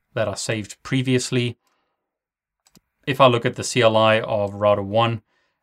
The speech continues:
we should notice that it has an I P address as previously configured. Show run allows me to see the running config of the router,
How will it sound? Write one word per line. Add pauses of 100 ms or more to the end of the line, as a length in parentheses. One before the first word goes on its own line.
(100)
we
should
notice
that
it
has (640)
an
I
P
address (2000)
as
previously
configured.
Show
run (440)
allows
me
to
see
the
running
config
of
the
router,